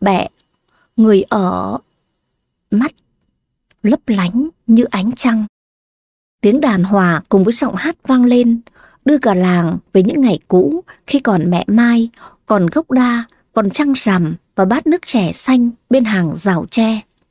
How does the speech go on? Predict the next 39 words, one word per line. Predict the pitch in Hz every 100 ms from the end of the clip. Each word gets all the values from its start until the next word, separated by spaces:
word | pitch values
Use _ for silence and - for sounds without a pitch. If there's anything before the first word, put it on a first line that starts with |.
| _ _ _ _ _ _ 247
Mai | 262 254
ngồi | 208 160
giữa | 170 180 302
đám | 285 196 277
trẻ, | 269 185 - - _ -
tay | 262
cầm | 247 185 151
tay | - 254
bé | 214 226
gái, | 240 190 220 330 - - _
chỉ | - 214
cho | 185 262
từng | 226 175 180
nốt. | 262 339 _ _ _ - _ _ -
Phong | 269
lặng | 214 - 180
lẽ | 175 254 320
ngồi | 226 196 156
phía | 247
sau, | - 254 233 233 - - 226
gảy | 190
đàn. | 151 185 175 147 - _ _ _
Đào | 202 196 175 147
chạy | - - -
quanh, | 240 233 233 _ _
tay | 285 262
vỗ | 240 190
nhịp, | 294 214 170 _ -
miệng | 185 185 - -
bi | 226 247
bô. | 226 226 220 _ _ _ _ _
Một | 208 185
chiều | 214
nọ, | 185 180 135 - -
khi | 277
lũ | 233 277 302
trẻ | 233 -
đã | -
về, | 262 214 180